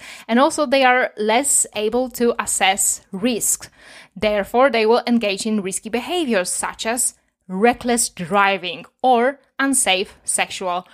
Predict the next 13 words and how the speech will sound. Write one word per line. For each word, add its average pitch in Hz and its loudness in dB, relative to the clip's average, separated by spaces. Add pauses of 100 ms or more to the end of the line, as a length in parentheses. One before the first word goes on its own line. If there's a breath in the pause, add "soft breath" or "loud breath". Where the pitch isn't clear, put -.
(200 soft breath)
practices. 202 -2 (280 loud breath)
So 214 2 (240 soft breath)
they 220 0
just 220 2 (100)
underestimate, 254 -2 (400)
uh, 196 0 (380)
the 214 0
negative, 240 2
the 233 -2
potential 285 0
negative, 226 0 (100)
uh, 175 -8 (140)
consequences. 190 -4